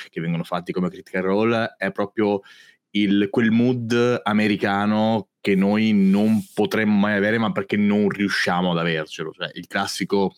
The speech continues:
concetto da show americano che, che noi non, non riusciremo a fare, ma proprio a livello genetico. Anche se ci proviamo, n-, non ci viene. Cioè,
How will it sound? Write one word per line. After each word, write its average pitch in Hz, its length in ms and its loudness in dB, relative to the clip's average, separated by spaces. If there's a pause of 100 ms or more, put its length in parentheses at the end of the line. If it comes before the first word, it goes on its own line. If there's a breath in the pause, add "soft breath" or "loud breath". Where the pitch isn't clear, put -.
(540)
concetto 104 520 -2
da 92 160 -2
show 98 400 2
americano 92 800 0 (560 loud breath)
che, 92 580 2 (200)
che 113 120 -2
noi 123 320 2
non, 101 560 4
non 101 180 4
riusciremo 107 460 0
a 95 40 -2
fare, 107 260 -2
ma 95 80 2
proprio 98 320 2
a 92 80 -4
livello 95 320 0
genetico. 92 800 -2 (460 soft breath)
Anche 101 280 -2
se 104 120 -2
ci 98 140 -2
proviamo, 101 640 0
n-, 90 600 -2
non 95 240 2
ci - 160 -4
viene. 185 300 0
Cioè, 92 160 -4